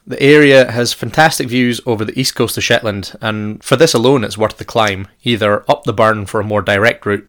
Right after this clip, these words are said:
or a gentler ascent through the modern part of the quarry. Only a small fraction of the original Viking Age quarry has been designated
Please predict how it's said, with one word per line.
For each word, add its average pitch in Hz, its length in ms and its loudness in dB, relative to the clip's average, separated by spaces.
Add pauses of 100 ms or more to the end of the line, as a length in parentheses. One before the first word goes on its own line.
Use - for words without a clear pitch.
(100)
or 107 560 4
a - 60 -8
gentler 104 560 0
ascent 101 500 -6 (140)
through 101 440 -6
the 101 100 -10
modern 98 420 -4
part - 300 -4
of 98 80 -10
the - 60 -20
quarry. 95 440 -6 (580)
Only 170 160 4
a 160 60 2
small 208 260 -2
fraction 165 640 0
of 117 260 -2
the 120 420 -2
original 117 680 0
Viking 127 420 0
Age 107 180 -2
quarry 104 360 0
has 101 120 -6
been 104 220 -6
designated 110 640 0